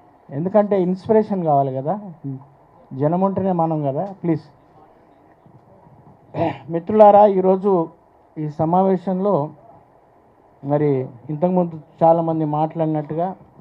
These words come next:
బుద్ధుడిని తలుచుకోవాల్సినటువంటి అవసరం ఉంటుంది సమయంగా. ఎందుకంటే పుట్టడం అంటే చావడం ఖాయం. ఈ అటాచ్‌మెంట్ అనేది మనకు పాటలతో, గద్దరన్నతోటి పాటలు, ఎందుకంటే ఎంత బాధపడుతున్నాం అనడానికి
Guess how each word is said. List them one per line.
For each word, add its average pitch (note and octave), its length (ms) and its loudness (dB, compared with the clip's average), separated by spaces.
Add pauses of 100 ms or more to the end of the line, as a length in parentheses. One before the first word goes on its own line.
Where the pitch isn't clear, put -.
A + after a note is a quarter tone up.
(1700)
బుద్ధుడిని F#3 520 2
తలుచుకోవాల్సినటువంటి F3+ 960 2
అవసరం D#3+ 360 0
ఉంటుంది C#3+ 260 -4
సమయంగా. B2+ 540 -8 (400)
ఎందుకంటే D3 720 -4 (1900)
పుట్టడం G#3+ 340 8
అంటే G#3+ 200 4 (120)
చావడం F#3+ 340 6
ఖాయం. E3 360 4 (1800)
ఈ C#3+ 80 2
అటాచ్‌మెంట్ G#3+ 600 6
అనేది G3+ 320 2
మనకు G#3 260 -2
పాటలతో, G3 540 4
గద్దరన్నతోటి D#3 840 0
పాటలు, D#3 460 -2
ఎందుకంటే D3 420 -2
ఎంత C#3 140 -4
బాధపడుతున్నాం D#3 760 -2
అనడానికి D3 500 -4